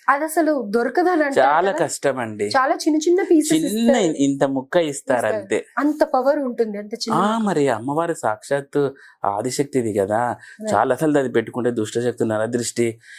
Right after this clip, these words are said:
Speaker 2: ఏవి ఉండవన్నమాట. షాప్ లో పెట్టుకున్న మంచి బిజినెస్ అయ్యేది,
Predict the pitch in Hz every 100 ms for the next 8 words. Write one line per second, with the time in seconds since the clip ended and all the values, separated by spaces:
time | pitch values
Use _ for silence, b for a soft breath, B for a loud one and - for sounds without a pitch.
0 | B 110 120 135 165 196 170 147 147 135
1 | 117 113 104 - - 117 113 113 113 -
2 | 117 113 110 117 110 110 113 113 107 104
3 | 101 107